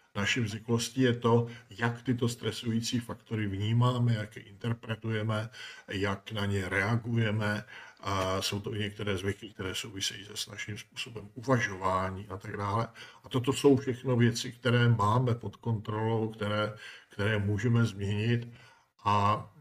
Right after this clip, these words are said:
e, jsou to zvyky, které, jak říkám, v některých případech nás mohou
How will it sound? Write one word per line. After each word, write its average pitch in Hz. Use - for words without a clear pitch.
e, 104
jsou 120
to 120
zvyky, 110
které, 117
jak 104
říkám, 107
v 104
některých 104
případech -
nás 98
mohou 98